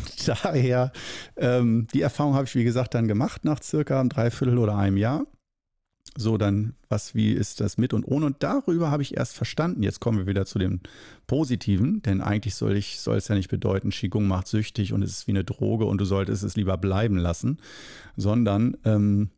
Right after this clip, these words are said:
wenn du das schon längere Zeit machst und denkst, „Ja, hm, jetzt habe ich's länger gemacht, aber eigentlich hat's mir ja nichts gebracht. So,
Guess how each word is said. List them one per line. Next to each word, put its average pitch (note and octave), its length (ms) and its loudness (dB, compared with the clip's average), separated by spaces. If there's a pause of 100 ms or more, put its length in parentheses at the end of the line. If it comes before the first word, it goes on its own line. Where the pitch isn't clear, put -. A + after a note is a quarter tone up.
(640)
wenn A2 360 2
du C3+ 220 2
das A#2+ 180 0
schon A2+ 180 0
längere C3 340 2
Zeit A2+ 340 -2
machst - 520 -2 (840)
und G#2+ 260 0
denkst, A2+ 380 0
„Ja, G#2 280 0 (200)
hm, G#2 220 2
jetzt F#2 180 -2
habe G#2+ 140 2
ich's G#2+ 120 -4
länger G#2 260 2
gemacht, G#2+ 360 0
aber F#2+ 180 0
eigentlich A#2+ 360 -2
hat's C#3 200 -4
mir B2 80 2
ja A#2 100 2
nichts A2+ 260 -2
gebracht. G2 680 -4 (1500)
So, F#2 480 0